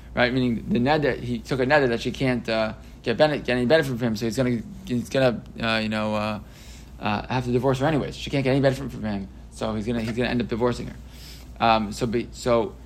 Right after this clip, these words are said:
so, but what he should do is first be poda her, even though in the end of the day he's gonna end up, um, divorcing her afterwards. Okay, that's what Rabbi Eliezer says.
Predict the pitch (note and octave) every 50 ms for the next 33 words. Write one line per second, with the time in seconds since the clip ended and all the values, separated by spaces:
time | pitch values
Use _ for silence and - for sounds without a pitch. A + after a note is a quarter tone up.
0 | - - - - - C3 B2 A2+ A#2+ A2+ B2+ A#2 - B2+ B2 A#2+ A#2 - - C#3
1 | D#3 G#3+ F#3+ D#3+ C#3+ C3 C3+ - D#3 D#3 D3+ - C3 A2+ - B2+ A2+ A#2 B2+ D3
2 | E3 G3 A3+ B3+ F4+ - - - - - - - D#3+ F3+ F3 G#3+ A3 A3+ B3 A#3
3 | G#3+ G3+ G3+ G3+ G3+ - - - - - - - - C#3 D3 D3+ D3+ D#3 D#3 D3
4 | D#3 C#3+ C#3+ C3 A#2+ C#3 C3 B2 F#2+ B2+ C3+ B2+ B2+ A#2+ A#2 G#2 - - - -
5 | - - - - - - - - - - - - - A#2 A#2 A2+ A2 A2 A2 A2
6 | G2+ G2 B2 A2+ A2+ B2+ A#2+ - B2 A2+ A2+ - - A2+ A2 - - - - -
7 | - - - - - - D3+ - - - - - - - - - - - C3 A#2+
8 | - B2+ A#2 A#2 G#2+ G#2 G2+ - G2+ G#2+ C#3 D3 E3+ - -